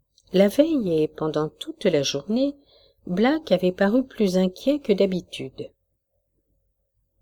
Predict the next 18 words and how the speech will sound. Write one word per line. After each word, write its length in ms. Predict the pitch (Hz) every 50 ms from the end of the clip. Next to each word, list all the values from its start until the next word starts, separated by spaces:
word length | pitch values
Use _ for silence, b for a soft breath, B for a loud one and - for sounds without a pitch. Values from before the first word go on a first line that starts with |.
| _ - -
Tout 100 | 185 180 -
à 80 | 143
coup, 280 | - - - 262 262 - _ _ _ _ _ _ _ _ _
le 120 | 185 196
chevalier 680 | 196 - - 240 208 202 185 180 - 240 254 269 - _ _ _ _ _ _ _ _ _
entendit 460 | 208 208 208 - 262 254 233 - 139
retentir 640 | 127 - 196 226 226 - 254 240 - - - 156 147
dans 120 | - 156 170
l'escalier 600 | 185 190 - - - 208 202 208 - 269 269 -
des 140 | - 170
cris 220 | - - - 208 180
perçants, 520 | - - 226 - - - - - 139 - _ _ _ _ _ _ _ _ _ _ _ _ _
et 260 | - 214 233 226 214 196
au 120 | 180 170
milieu 480 | 180 190 240 277 277 262 240 226 208 185
de 100 | 175 151
ces 220 | - - - 131
cris, 400 | - - - - 220 233 233